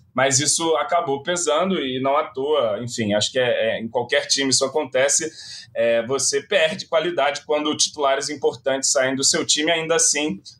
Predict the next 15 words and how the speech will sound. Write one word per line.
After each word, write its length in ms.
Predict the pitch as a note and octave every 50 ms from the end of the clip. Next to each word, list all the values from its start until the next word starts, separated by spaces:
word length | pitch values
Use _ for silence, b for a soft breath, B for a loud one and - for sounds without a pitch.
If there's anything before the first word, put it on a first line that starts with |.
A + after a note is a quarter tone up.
| _ _ _
o 40 | B2+
Vasco 260 | C#3 C#3 C#3 - -
conseguiu 360 | D3 D3 C3+ - A2+ C#3 C#3+
segurar 440 | C3+ - C#3+ C3+ C3+ C3+ C3+ C3+ C3
a 40 | B2
bronca 460 | A#2 A#2+ B2 B2 C#3 C#3 - D3 D3 C#3+ -
e 100 | B2+ B2
conseguiu 340 | - C#3 C3+ - - C3+ C3+
fazer 300 | - C#3+ B2+ A#2 A#2+ C#3
um 100 | C#3 C3
grande 320 | A#2 A#2+ C3 D3+ D#3+ D#3+
segundo 420 | - - C3+ C#3+ C#3+ C3 B2+ B2 -
tempo, 420 | - A#2+ B2 C3+ C#3+ C3 - A#2
né? 340 | A2 A2+ A#2 B2 B2+ B2 B2 - _
Com, 380 | - A#2 A#2 A2 G#2+ G2+ F#2+